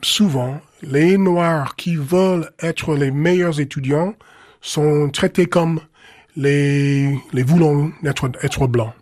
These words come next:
C'est un critique sévère. J'ai entendu ça quand j'étais jeune, parce que j'étais pas bête. Et les autres noirs que je connaissais dans le quartier, ils me critiquaient parce qu'ils disaient que je voulais être blanc.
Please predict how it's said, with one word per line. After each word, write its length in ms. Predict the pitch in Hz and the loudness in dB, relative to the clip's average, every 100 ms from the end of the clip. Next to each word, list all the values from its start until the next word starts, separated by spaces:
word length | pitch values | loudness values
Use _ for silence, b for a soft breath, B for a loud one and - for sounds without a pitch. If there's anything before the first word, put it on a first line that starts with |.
| _ _ _ _ _ b b b | _ _ _ _ _ b b b
C'est 180 | - 131 | 0 2
un 120 | 131 | 2
critique 520 | 127 160 - 151 - - - | 0 -2 0 -2 -2 -10 -12
sévère. 680 | - - 160 135 120 117 - B B B B | -8 0 4 4 2 -4 -12 B B B B
J'ai 200 | 107 113 | -4 0
entendu 360 | 139 160 160 143 | 2 2 2 2
ça 260 | 123 147 131 | 0 0 0
quand 180 | 127 | -2
j'étais 320 | 113 120 120 113 | 0 0 0 2
jeune, 420 | 117 170 214 226 - | 4 4 2 0 -4
parce 200 | 131 - | -12 -8
que 80 | 123 | -6
j'étais 400 | 117 117 120 113 - _ _ _ _ _ _ _ _ | -6 -4 -4 -4 -10 _ _ _ _ _ _ _ _
pas 120 | - | -2
bête. 380 | 120 131 220 - B B B _ B B B B B B _ - | 2 0 0 -8 B B B _ B B B B B B _ -12
Et 160 | - 123 | 0 2
les 300 | 127 127 120 | 4 2 2
autres 340 | 147 - 143 131 127 120 - | 0 2 0 0 -2 -8 -4
noirs 580 | 135 131 143 143 131 - | 0 4 4 2 0 -4
que 100 | 131 | -2
je 100 | 123 | 0
connaissais 400 | - 131 120 139 | 2 0 2 2
dans 160 | 123 | 2
le 100 | 120 | 0
quartier, 540 | 117 123 - 160 208 - B B B | -2 -6 0 4 4 0 B B B
ils 120 | 123 - - | -10 -6 -2
me 100 | 131 | -2
critiquaient 640 | - 226 208 190 - 180 | 4 4 4 2 4 2
parce 320 | 185 - 139 | 2 -6 -4
qu'ils 160 | - 156 | -2 -2
disaient 280 | 135 135 156 | -2 -2 -2
que 120 | 127 | -2
je 120 | 113 | -6
voulais 220 | 113 143 | -2 0
être 220 | 139 - 131 | -2 -2 -6
blanc. 300 | 117 120 | -4 -6